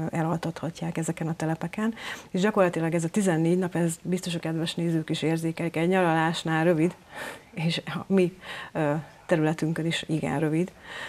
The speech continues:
ez a tizennégy nap. Gyakorlatilag, ö, száznégy hivatalosan bejegyzett gyepmesteri telep van ma jelenleg Magyarországon. Nyolc éve dolgozunk azon, hogy a, az állatbarátokat, a lakosságot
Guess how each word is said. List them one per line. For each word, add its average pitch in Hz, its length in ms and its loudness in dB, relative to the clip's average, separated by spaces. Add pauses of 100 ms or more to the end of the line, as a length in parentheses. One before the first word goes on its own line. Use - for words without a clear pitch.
(120)
ez 170 120 0
a 165 60 2
tizennégy 170 500 0
nap. 214 220 -4 (200)
Gyakorlatilag, 170 800 2
ö, 170 180 4 (680)
száznégy 170 880 4
hivatalosan 160 640 -2
bejegyzett 156 460 -2
gyepmesteri 160 560 -2
telep 151 320 -4
van 147 160 -4
ma 160 260 -4 (260)
jelenleg 165 400 0
Magyarországon. 160 800 -2 (420)
Nyolc 202 280 2
éve 165 180 4
dolgozunk 165 520 2
azon, 165 260 0
hogy 165 160 2
a, 160 300 0
az 160 160 2
állatbarátokat, 156 800 0
a 151 60 0
lakosságot 170 880 -2